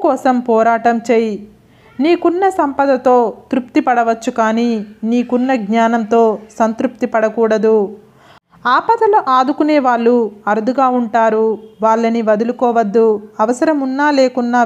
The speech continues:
విమర్శించే వాళ్ళు అంతటా ఉంటారు, వీరిని అసలు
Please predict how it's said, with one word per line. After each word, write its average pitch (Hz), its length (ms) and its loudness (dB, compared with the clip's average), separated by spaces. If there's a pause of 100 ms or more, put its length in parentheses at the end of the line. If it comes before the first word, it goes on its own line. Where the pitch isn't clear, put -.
విమర్శించే 240 540 -2 (100)
వాళ్ళు 220 260 2 (140)
అంతటా 214 320 0 (140)
ఉంటారు, 214 440 0 (680)
వీరిని 359 360 4
అసలు 269 260 0